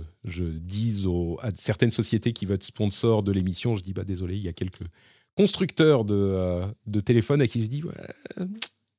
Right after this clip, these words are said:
j'aimerais bien prendre votre argent, mais, mais non. » Donc, euh, Patreon, n'oubliez pas, c'est important. Euh, mais sur les, les actions,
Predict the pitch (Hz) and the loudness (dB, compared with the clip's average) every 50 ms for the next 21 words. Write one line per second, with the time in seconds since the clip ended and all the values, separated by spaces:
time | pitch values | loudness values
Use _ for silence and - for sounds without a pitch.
0 | _ - 196 190 190 185 190 196 202 233 254 240 - - 180 170 160 160 - - | _ -4 0 0 2 2 2 0 0 0 -2 -2 0 0 0 2 0 0 2 2
1 | 156 160 147 151 185 208 208 202 156 135 135 131 131 135 143 139 135 147 208 262 | 2 2 2 2 0 0 0 0 0 0 0 0 2 2 4 4 4 4 2 -2
2 | - - 92 85 - - 87 78 78 - - - _ _ - 170 - - 170 156 | -6 -8 -8 -8 -6 -6 -6 -6 -6 -10 -16 -20 _ _ 0 0 4 4 4 4
3 | 147 143 123 117 104 107 110 107 101 - 104 110 - - 104 90 87 98 95 - | 4 2 0 0 -2 0 -2 -2 -2 -2 -4 -6 -6 -6 -6 -6 -6 -8 -10 -10
4 | 95 92 - - 156 - - - - - - - - - - 135 135 131 131 131 | -12 -12 -12 -16 -14 -14 -14 -14 -12 -12 -14 -16 -6 6 10 10 12 12 10 10
5 | 123 123 120 120 117 110 110 110 110 101 - - _ _ _ 139 143 143 - 180 | 8 6 6 4 4 4 2 2 0 -2 -6 -12 _ _ _ 8 8 10 10 8
6 | 151 151 151 143 139 139 143 131 120 127 143 139 - - - 147 139 135 | 8 8 8 8 8 8 8 8 8 6 4 2 0 -2 0 0 0 0